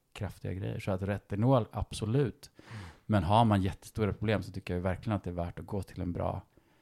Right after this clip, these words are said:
Speaker 1: hudterapeut. Och liksom, om man redan har mycket och man är väldigt känslig, alltså så,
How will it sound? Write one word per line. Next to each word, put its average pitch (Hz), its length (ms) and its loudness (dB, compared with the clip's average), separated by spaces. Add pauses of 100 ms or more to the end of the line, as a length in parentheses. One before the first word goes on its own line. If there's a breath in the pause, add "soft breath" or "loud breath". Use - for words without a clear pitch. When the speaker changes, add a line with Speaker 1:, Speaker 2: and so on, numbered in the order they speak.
(380 soft breath)
Speaker 1:
hudterapeut. - 800 -4
Och - 60 -6
liksom, 90 300 -2
om 92 100 4
man 95 120 4
redan 95 260 2
har 90 440 4 (600 soft breath)
mycket 95 760 -2
och 90 220 2
man 90 120 0
är 90 60 0
väldigt 90 240 -2
känslig, 95 460 -4
alltså 98 180 -4
så, 90 320 0